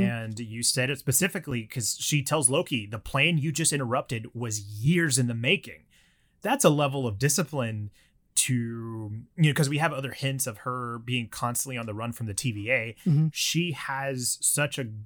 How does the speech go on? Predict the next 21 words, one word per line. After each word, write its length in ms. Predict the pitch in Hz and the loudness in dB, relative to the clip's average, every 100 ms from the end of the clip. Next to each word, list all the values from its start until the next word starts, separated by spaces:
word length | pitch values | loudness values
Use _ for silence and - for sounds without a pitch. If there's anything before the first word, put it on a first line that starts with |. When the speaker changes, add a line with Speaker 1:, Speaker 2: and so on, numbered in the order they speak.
| - | -2
Speaker 1:
guided 400 | 139 131 123 107 | 0 0 -2 -8
focus, 600 | - 120 107 95 90 - - - | -4 -4 -4 -6 -6 -6 -8 0
which 240 | 143 135 - | 2 2 2
feels 600 | 151 147 139 127 - - _ _ - | 0 0 -2 -2 -2 -4 _ _ -2
like 160 | 135 | 2
a, 160 | 143 135 | 4 2
a 100 | 143 | 0
great 240 | 135 165 143 | 0 0 2
distinguisher 640 | 131 - 143 131 - 110 | 2 4 2 2 -2 -6
from 180 | 113 110 | -6 0
Loki, 340 | 131 131 120 | 0 0 -4
who 360 | 98 113 113 - | -4 -6 -8 -6
up 160 | 127 | -4
until 180 | 127 123 | -2 -2
this 200 | 113 123 | -2 -2
point, 340 | - 120 110 - | -2 -6 -6 -8
we 120 | 110 | -10
have 200 | 98 107 | -8 -4
seen 280 | - - 170 | 0 2 2
him 180 | 147 110 | 2 0
very, 640 | 98 120 135 123 113 107 | -2 0 0 -2 -4 -8